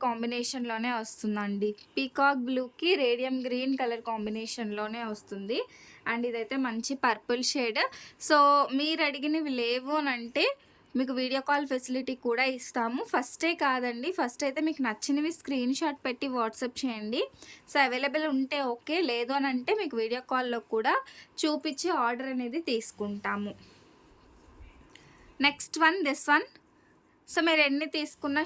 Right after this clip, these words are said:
షిప్పింగ్ కాస్ట్ అయితే ఉంటుంది మేడం, because ఇందులో వచ్చే ప్రాఫిట్ చాలా తక్కువ. So, we can't give free shipping అన్నమాట. So, ఫ్రీ షిప్పింగ్ రాదు.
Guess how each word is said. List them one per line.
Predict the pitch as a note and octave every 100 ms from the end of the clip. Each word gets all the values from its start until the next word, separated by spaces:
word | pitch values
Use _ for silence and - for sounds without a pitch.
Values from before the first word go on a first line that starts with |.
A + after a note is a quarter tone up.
| -
షిప్పింగ్ | C#4 - C#4 C#4+
కాస్ట్ | C4+ C4+ -
అయితే | A#3+ C4 C4+
ఉంటుంది | A#3 A3+ B3 B3 A3+
మేడం, | G#3 A3+ B3+
because | A3+ - A3+ A3 A3
ఇందులో | A3+ C4+ C4
వచ్చే | - B3 A#3+
ప్రాఫిట్ | A3 G#3 A#3+ A#3 B3
చాలా | G3+ A3 B3 A#3
తక్కువ. | A3+ A#3 C#4+ G#4 - - - -
So, | C4+ C4
we | B3+ C4+
can't | B3 C4+ E4 C#4
give | D4 -
free | B3 B3 A#3+
shipping | B3 A#3+ A#3
అన్నమాట. | G#3+ G#3 G3 G3 - - - - -
So, | B3+ C4
ఫ్రీ | C4+ C#4
షిప్పింగ్ | D#4 D4+ D4 C#4
రాదు. | A#3+ A3 A3+